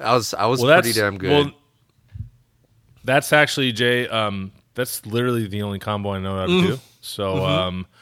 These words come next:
Speaker 2: I don't, <laughs> I don't know. I, I probably gave away too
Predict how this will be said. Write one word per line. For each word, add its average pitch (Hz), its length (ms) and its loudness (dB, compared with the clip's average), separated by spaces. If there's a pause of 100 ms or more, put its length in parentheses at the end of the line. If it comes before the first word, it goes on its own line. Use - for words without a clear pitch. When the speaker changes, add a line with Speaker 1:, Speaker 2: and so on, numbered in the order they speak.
(500)
Speaker 2:
I 120 100 2
don't, 131 100 4
<laughs> - 340 -6
I 151 60 4
don't 139 140 4
know. 123 340 2
I, - 20 0
I - 400 -12
probably 135 220 6
gave 123 240 4
away 120 200 2
too 143 240 0